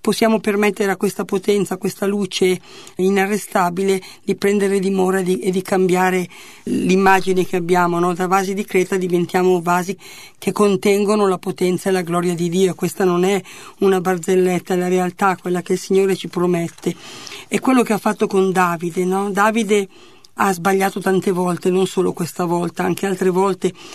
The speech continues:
nel corso della sua vita, però quello che ha avuto di, di bello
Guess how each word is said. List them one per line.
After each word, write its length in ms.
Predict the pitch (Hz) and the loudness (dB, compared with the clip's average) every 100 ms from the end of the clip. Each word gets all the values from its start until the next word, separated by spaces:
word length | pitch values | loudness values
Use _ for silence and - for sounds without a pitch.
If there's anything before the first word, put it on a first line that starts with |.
| - | -4
nel 160 | - 180 | 0 2
corso 300 | 202 190 202 | 2 0 0
della 240 | 185 170 | 0 0
sua 220 | 151 190 | 0 0
vita, 400 | 175 175 - 175 - - - - | 0 0 -2 -4 -4 -12 -20 -4
però 400 | 208 233 254 262 - - - - | 0 4 4 2 -8 -20 -20 -8
quello 220 | - 226 | 0 2
che 160 | 214 220 | 2 0
ha 40 | |
avuto 360 | 202 214 226 214 | -2 -2 -2 -2
di, 420 | 190 190 180 170 - | 0 0 0 -2 -6
di 240 | 175 196 | -6 -2
bello 600 | 170 190 180 180 196 220 | 2 2 2 2 2 0